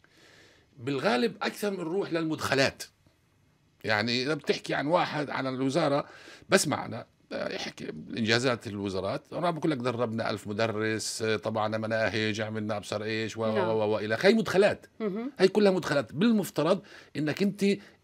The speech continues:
Speaker 1: تراقب وتقيم المخرجات الاجتماعية. يعني أنا في نهاية المطاف مثل ما تفضل الدكتور عبد السلام،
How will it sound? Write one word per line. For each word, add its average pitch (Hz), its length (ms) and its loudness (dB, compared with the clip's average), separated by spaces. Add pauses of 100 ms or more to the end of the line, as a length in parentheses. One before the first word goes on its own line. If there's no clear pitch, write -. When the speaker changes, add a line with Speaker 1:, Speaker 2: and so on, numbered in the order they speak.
Speaker 1:
تراقب 170 500 6
وتقيم 165 540 2
المخرجات 127 520 -2
الاجتماعية. 151 640 0 (320)
يعني 139 180 -2
أنا 196 120 0
في 180 100 -2
نهاية 180 260 4
المطاف 156 400 2
مثل 135 200 0
ما 139 100 2
تفضل - 560 -8
الدكتور 101 340 -6
عبد 78 140 -6
السلام، - 320 -16